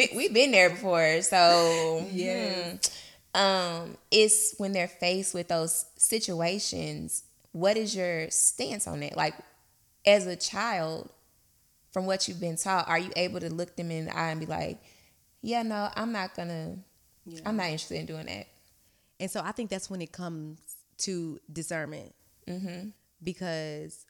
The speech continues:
Speaker 2: first of all, first of all, hold up, let me back up. When it comes to raising these kids,
Speaker 1: Yeah.
Speaker 2: we gotta go to God first.
Speaker 1: Mm-hmm.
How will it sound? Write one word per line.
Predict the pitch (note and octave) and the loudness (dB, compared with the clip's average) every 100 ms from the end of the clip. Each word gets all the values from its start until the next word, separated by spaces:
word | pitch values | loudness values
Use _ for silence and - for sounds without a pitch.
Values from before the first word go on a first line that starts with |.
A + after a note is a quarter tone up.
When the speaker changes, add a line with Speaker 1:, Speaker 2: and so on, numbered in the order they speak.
| - | -4
Speaker 2:
first | B3 B3 | -4 -4
of | F3 | -8
all, | C#3 C#3+ - _ _ | -8 -12 -20 _ _
first | G#3 F#3+ | -4 -4
of | |
all, | D#3 D3 | -8 -6
hold | F3 | -6
up, | F3 - | -6 -6
let | D#3+ | -8
me | F#3 | -6
back | G3 G3 | -6 -6
up. | E3+ - _ _ _ _ _ _ _ _ _ _ _ _ _ _ _ | -10 -10 _ _ _ _ _ _ _ _ _ _ _ _ _ _ _
When | F#3 B3+ | -2 0
it | C#4+ | 0
comes | A#3 A#3 | -4 -6
to | - F#3 _ _ | -6 -10 _ _
raising | E3+ F3 G3 | 0 0 0
these | G#3 G3 | -2 -4
kids, | - C#4 C#4 C4 - _ _ _ _ | -8 -8 -10 -16 -20 _ _ _ _
Speaker 1:
Yeah. | G3+ F3+ F3+ | -12 -10 -10
Speaker 2:
we | G#3 C4 | -6 -4
gotta | E4+ | -2
go | G#3+ | -2
to | F3 | -2
God | E3 D#3 | -2 -2
first. | - - G3 - - _ - | -8 -10 -12 -18 -20 _ -6
Speaker 1:
Mm-hmm. | G#3 A#3+ | -4 -4